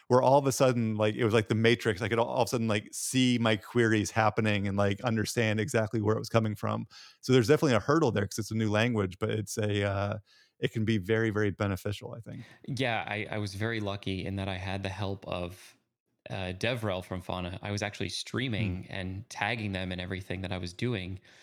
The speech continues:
Speaker 2: Next thing you know, I got a Devrel sitting in, uh, chat,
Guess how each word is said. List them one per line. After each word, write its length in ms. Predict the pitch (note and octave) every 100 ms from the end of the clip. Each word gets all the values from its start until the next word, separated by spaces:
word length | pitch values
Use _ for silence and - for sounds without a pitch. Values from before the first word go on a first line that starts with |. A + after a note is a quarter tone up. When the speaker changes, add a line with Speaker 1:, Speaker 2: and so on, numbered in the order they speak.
| - _
Speaker 2:
Next 220 | A#2 A#2+ -
thing 160 | G#2+
you 80 | F#2+
know, 160 | G2+ F#2
I 100 | F2+
got 140 | F#2
a 40 | F2+
Devrel 420 | F#2+ G2 G2 F#2+
sitting 360 | - F#2+ F#2
in, 340 | E2+ F#2 F2+ F#2 - _ _
uh, 280 | A#2 F#2 F#2 - -
chat, 360 | - A#2 C#3+